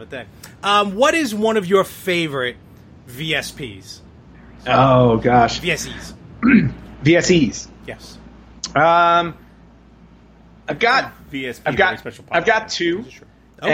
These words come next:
Speaker 2: And, um, everybody know, but I'll go with the, I'll go with Different Strokes 'cause I don't know why they had so many very special episodes.
Speaker 1: It's 'cause they're amazing.
Speaker 3: There's
Speaker 2: I know.
Speaker 3: ton. They had probably thirty. <laughs>
Speaker 2: I know they re-, they really did, but I, you know,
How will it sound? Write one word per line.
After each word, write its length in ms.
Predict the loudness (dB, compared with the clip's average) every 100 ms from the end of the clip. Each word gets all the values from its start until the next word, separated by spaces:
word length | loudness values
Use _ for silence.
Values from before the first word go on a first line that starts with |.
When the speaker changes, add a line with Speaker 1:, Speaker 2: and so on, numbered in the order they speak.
| 2 2
Speaker 2:
And, 100 | 2
um, 300 | 2 0 -4 _ _ 0
everybody 500 | 2 2 2 0 0
know, 460 | 0 2 0 -4
but 120 | -2 2
I'll 100 | 2
go 140 | 4
with 140 | 2 4
the, 260 | 2 4
I'll 80 | 2
go 100 | 4
with 120 | 2
Different 200 | 0 -2
Strokes 280 | 0 0 0
'cause 160 | 0 0
I 40 |
don't 120 | 2
know 80 | 2
why 300 | 4 4 4
they 120 | 4
had 220 | 2 0 -2
so 100 | -4
many 160 | -2
very 220 | 0 0
special 340 | 0 -2 -2 -4
episodes. 460 | -6 -8 -8 -10
Speaker 1:
It's 400 | -10 -8 -10 -8
'cause 240 | -2 -2 0
they're 200 | -2 -2
amazing. 720 | -8 -6 -4 -4 -6 -10 -14 -16 -18 -12
Speaker 3:
There's 160 | -10 -4
Speaker 2:
I 100 | -2
know. 100 | 0
Speaker 3:
ton. 280 | 2 0 -2 -2
They 120 | 0
had 320 | 0 -2 -6
probably 320 | -2 0 -2 -8 -6
thirty. 420 | 0 2 2 -4 -10 -18 -14
<laughs> 140 | -10 -2
Speaker 2:
I 440 | 0 0 0 0
know 140 | 2 2
they 120 | 2
re-, 200 | 0 -2
they 120 | 0
really 260 | 2 0 0
did, 300 | 0 0 0
but 180 | -2 -4 -16 -20 -4
I, 200 | -2 0 2
you 120 | 2
know, 200 | 2